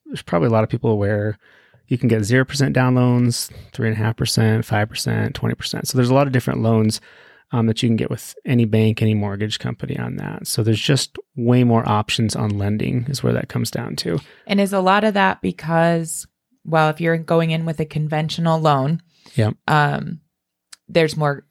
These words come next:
Speaker 2: there's more comps in the area to be able to appraise them out, or is that different?
Speaker 1: It could be. I think,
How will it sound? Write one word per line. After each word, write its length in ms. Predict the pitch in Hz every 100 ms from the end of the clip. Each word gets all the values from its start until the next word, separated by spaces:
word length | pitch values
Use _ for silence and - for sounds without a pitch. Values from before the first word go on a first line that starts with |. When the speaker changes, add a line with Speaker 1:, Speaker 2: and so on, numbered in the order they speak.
| -
Speaker 2:
there's 240 | 147 143
more 180 | 147 -
comps 640 | - - 139 170 214 - -
in 140 | 214 214
the 140 | 208
area 380 | 208 214 220 220
to 100 | 214
be 80 | 165
able 160 | 151 147
to 140 | 156
appraise 300 | 143 156 151
them 140 | 147 135
out, 300 | 160 247 -
or 140 | 175
is 200 | 170 156
that 200 | 160 -
different? 320 | - - - - - - - _ _ _ - - _ _ _ _
Speaker 1:
It 200 | 285 254
could 300 | - 208 165
be. 260 | 117 110 123
I 80 | 131
think, 280 | - 185